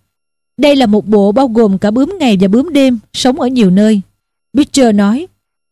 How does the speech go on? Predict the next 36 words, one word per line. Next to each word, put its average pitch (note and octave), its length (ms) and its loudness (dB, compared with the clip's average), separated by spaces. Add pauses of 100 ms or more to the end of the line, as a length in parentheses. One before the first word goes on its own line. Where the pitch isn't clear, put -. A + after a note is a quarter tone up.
(440)
"Nếu C4 280 4
cánh F4+ 260 -4
bị A3 100 2
ướt C#4 280 0
thì G3+ 120 -2
sẽ F#3+ 200 -4
khó B3+ 280 0
đấy, D4+ 240 -2 (300)
tớ C4+ 120 2
sẽ C#4+ 140 -2
tìm G3+ 200 -2
tài G3 140 0
liệu." F#3+ 300 0 (600)
Roden A#3+ 280 2
nói, A3+ 300 -2 (380)
"Tớ E4 120 2
đoán D#4+ 240 0
là F#4+ 120 -2
chẳng G#3+ 220 -2
có E4 80 0
cách G4 200 -4
nào G#3 200 0
tớ C4 140 -2
cấm E4 240 -2
được A#3 200 -2
cậu G3 220 2
không A#3+ 200 -2
nói B3+ 120 0
đến C4 200 0
tớ D4 320 0
khi B3 120 -2
tớ C#4 220 0
không A#3+ 260 -2
có D4 100 0
ở A3+ 140 0
đây." A3+ 220 0